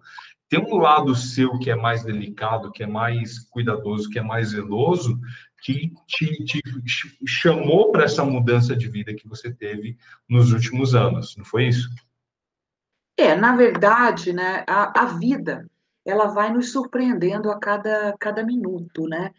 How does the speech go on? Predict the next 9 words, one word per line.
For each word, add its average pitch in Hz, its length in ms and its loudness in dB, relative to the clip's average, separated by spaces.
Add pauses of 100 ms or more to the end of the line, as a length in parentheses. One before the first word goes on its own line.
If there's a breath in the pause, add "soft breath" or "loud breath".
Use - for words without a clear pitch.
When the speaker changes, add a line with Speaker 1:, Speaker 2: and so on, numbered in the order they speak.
(280)
Speaker 2:
A 202 40 0
gente 254 260 0
tem 285 100 2
que 277 60 -10
tá 269 140 2
muito 285 500 4
atento 247 580 2
aos 247 160 2
instantes, 202 1000 0